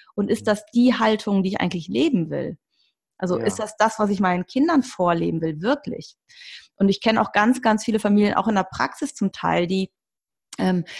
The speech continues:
Speaker 1: so eine heile Familie, ähm, nach außen leben, aber im
Speaker 2: Ja.
Speaker 1: Grunde hintenrum sagen, also wenn die Kinder aus dem Haus sind, sind wir getrennt.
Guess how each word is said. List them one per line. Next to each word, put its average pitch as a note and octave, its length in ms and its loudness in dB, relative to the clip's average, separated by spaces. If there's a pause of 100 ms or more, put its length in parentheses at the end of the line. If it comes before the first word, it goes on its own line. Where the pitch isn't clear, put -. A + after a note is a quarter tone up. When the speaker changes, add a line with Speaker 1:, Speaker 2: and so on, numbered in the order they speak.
(120)
Speaker 1:
so G3 120 0
eine F#3+ 220 0
heile A3 260 4
Familie, G3 800 4
ähm, F3+ 180 2
nach F3 260 -2
außen F#3 380 4
leben, A#3+ 380 4
aber F#3+ 240 4
im F#3+ 80 4
Speaker 2:
Ja. F3+ 40 4
Speaker 1:
Grunde C#4+ 380 6
hintenrum A#3+ 760 4
sagen, F#3+ 420 4
also G3 160 0
wenn G3+ 100 4
die G3+ 80 0
Kinder G3+ 340 4
aus F#3 100 0
dem F#3 120 0
Haus E3+ 240 4
sind, C4 240 4
sind A3 200 0
wir G#3+ 100 2
getrennt. C4+ 460 2